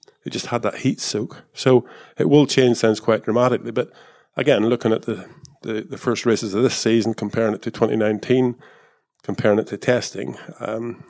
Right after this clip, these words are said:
you can see a trend through there that, that says the people that are in trouble are in trouble, and the quick guys are, are the quick guys, you know? It's sort of black and white, really, but it's, um,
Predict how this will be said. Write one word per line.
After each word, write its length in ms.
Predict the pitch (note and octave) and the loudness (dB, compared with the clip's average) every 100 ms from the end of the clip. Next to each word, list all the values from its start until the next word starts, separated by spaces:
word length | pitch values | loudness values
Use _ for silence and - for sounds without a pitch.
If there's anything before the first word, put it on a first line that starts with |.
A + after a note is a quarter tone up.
| _ _ _ _ _ _ _ _ _ _ _ | _ _ _ _ _ _ _ _ _ _ _
you 240 | - D3 C3+ | -2 0 2
can 120 | C3 | 2
see 180 | - A#2+ | 2 0
a 60 | |
trend 340 | - A#2+ A2+ G#2+ | 2 2 2 0
through 180 | G#2 | -2
there 180 | G2+ G2 | -2 -4
that, 220 | F#2+ - | -6 -12
that 160 | A2 F#2+ | -12 -10
says 640 | - G2+ G2+ - - - - | -6 -6 -6 -8 -10 -14 -14
the 80 | - | -6
people 260 | A#2+ G#2+ | -6 -4
that 80 | G2 | -6
are 80 | G2 | -6
in 80 | A2 | -6
trouble 480 | A#2 G2+ G2+ G2+ - _ _ _ _ _ _ _ - | -4 -4 -4 -10 -14 _ _ _ _ _ _ _ -2
are 140 | A2+ | -2
in 60 | F#2+ | 0
trouble, 420 | - F#2 G#2+ - _ _ _ - | -2 -2 -4 -10 _ _ _ -14
and 440 | A2+ G#2+ G#2+ - - - | -6 -4 -4 -8 -18 -14
the 80 | |
quick 240 | - A#2+ - | -6 -6 -4
guys 240 | A#2 A#2 | -4 -2
are, 180 | A#2+ G#2 - _ - D#4 | -4 -8 -14 _ -18 -4
are 100 | A#2 | -4
the 60 | - | -2
quick 240 | - - | -6 -6
guys, 340 | A#2+ G2 F2+ | -6 -6 -6
you 60 | G2+ | -6
know? 160 | A2+ C#3 _ _ _ _ _ _ _ _ _ - | -6 -8 _ _ _ _ _ _ _ _ _ -16
It's 180 | - - | -12 -2
sort 220 | B2 G2 | -2 -2
of 100 | - | 0
black 220 | A#2+ - | 0 0
and 100 | F2+ | 0
white, 220 | A#2 B2+ | 0 0
really, 180 | G2 F#2 | -2 -4
but 160 | G2 G2 | -6 -8
it's, 240 | - - | -6 -6
um, 260 | F#2+ G2+ | -4 -6